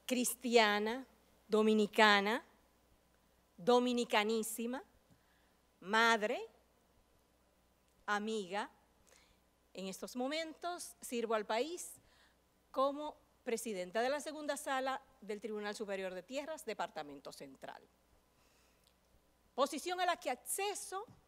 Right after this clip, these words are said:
producto de que en el noventa y ocho, básicamente noventa y siete, los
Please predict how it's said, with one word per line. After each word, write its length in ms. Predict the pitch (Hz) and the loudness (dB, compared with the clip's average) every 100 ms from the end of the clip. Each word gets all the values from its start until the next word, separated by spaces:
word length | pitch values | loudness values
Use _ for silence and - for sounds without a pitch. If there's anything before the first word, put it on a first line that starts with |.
| _ _ _ _ _ _ _ _ _ _ | _ _ _ _ _ _ _ _ _ _
producto 640 | 247 254 240 302 - 285 233 | -2 0 0 -2 -6 -4 0
de 280 | 254 349 - _ _ _ _ | 0 0 -8 _ _ _ _
que 100 | 208 | -14
en 80 | 190 | -10
el 320 | 190 190 196 | -10 -10 -6
noventa 540 | 208 202 285 302 262 | -4 -2 -4 -6 -6
y 100 | 190 | -4
ocho, 400 | 196 208 - 370 - _ _ _ _ - _ _ _ _ | -6 -10 -12 -16 -20 _ _ _ _ -20 _ _ _ _
básicamente 680 | - 233 294 269 262 294 269 | -6 -6 -6 -12 -12 -10 -8
noventa 260 | 254 254 254 | -8 -6 -6
y 60 | |
siete, 480 | 262 320 339 - 339 - _ _ _ _ | -8 -10 -10 -8 -8 -10 _ _ _ _
los 400 | 220 254 - | 0 0 0